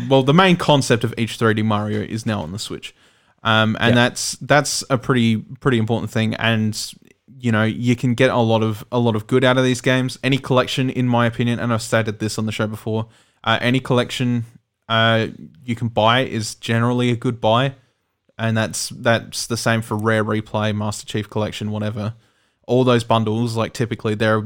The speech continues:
Speaker 1: they're a good value for money because you get a good amount of times out of worth of them. You get a few games out of them with different experiences.
Speaker 2: Yep.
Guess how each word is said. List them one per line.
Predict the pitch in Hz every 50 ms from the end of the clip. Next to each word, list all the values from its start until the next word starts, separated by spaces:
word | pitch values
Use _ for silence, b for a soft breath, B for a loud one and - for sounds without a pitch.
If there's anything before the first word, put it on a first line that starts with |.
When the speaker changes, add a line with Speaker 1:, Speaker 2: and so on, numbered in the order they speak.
| 113 -
Speaker 1:
they're | 127 123 117 113
a | 113
good | 113 131 123 120
value | 110 107 107 107 107 107
for | - - 101
money | 107 95 87 - 110 - _ _
because | - 117 - 127 113 113
you | 117 110
get | 110 113 107 -
a | - 117
good | 120 113 127 117 117
amount | 117 117 110 110
of | 107
times | - 120 110 110 110 -
out | 117 110
of | 110
worth | 107 110 110 107 -
of | 113
them. | 110 110 110
You | 110 110
get | 113 110
a | 110
few | - - 117
games | 104 - 107 107 107 110 110 113
out | 110 110 104
of | 104 -
them | - 113 110
with | 113 110 117
different | - 117 107 - 110 110
experiences. | - - - - 120 113 104 104 110 - - 104 104 104 - -
Speaker 2:
Yep. | b